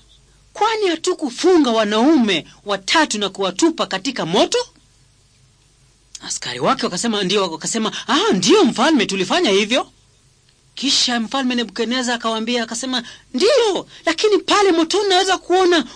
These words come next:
wanaume watatu ndani ya moto. Hawakufungwa, wala hawaungui, hawachomeki."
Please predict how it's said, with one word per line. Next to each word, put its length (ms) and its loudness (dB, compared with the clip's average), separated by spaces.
wanaume 360 4
watatu 520 2
ndani 220 4
ya 80 2
moto. 500 2
Hawakufungwa, 1080 2
wala 340 4
hawaungui, 920 4
hawachomeki." 960 2